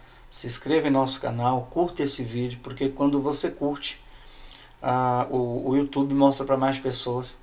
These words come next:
amém? Se você está nos ouvindo no aplicativo de podcast, printe a tela, meu irmão. Posta nas suas redes sociais, eu te peço pra que a gente venha alcançar mais pessoas.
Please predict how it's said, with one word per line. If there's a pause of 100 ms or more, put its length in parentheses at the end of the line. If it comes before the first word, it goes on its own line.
amém? (480)
Se
você
está
nos
ouvindo
no
aplicativo
de
podcast,
printe
a
tela,
meu
irmão. (600)
Posta
nas
suas
redes
sociais,
eu
te
peço
pra
que
a
gente
venha
alcançar
mais
pessoas.